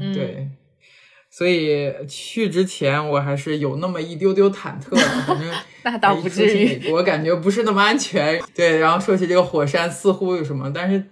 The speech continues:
Speaker 2: 真正去了以后觉得还是挺好的，
Speaker 1: 嗯。
Speaker 2: 大家都，都很开心的在那儿享受这个自然风光。
Speaker 1: 嗯。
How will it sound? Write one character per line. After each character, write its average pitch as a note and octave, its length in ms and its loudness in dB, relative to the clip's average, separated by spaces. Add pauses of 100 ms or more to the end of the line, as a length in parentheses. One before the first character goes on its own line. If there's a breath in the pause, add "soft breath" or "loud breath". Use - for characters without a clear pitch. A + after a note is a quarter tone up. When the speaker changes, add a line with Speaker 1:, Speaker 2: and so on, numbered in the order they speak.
Speaker 2:
真 F3 160 -4
正 F#3+ 160 4
去 G3+ 240 2
了 D#3 120 4
以 - 60 -2
后 D3 160 0
觉 C3+ 160 -4
得 C#3+ 240 0
还 C#3 160 -10
是 C#3 140 -6
挺 C#3 200 -4
好 C#3 140 -2
的， F#3 100 -8
Speaker 1:
嗯。 F3+ 60 -8
Speaker 2:
大 D3 140 -4
家 C#3 200 0
都， C3+ 320 0
都 C#3+ 140 -4
很 C#3 180 -6
开 C3+ 240 -4
心 C3+ 360 -2
的 C3 240 -2
在 C3 180 -8
那 B2+ 140 -4
儿 B2 200 -4 (140)
享 C3+ 260 -6
受 C3+ 180 -2
这 B2+ 80 -6
个 C3 100 -4
自 C#3 120 -4
然 - 160 -2
风 C#3 200 -6
光。 - 160 -4
Speaker 1:
嗯。 F3 360 -10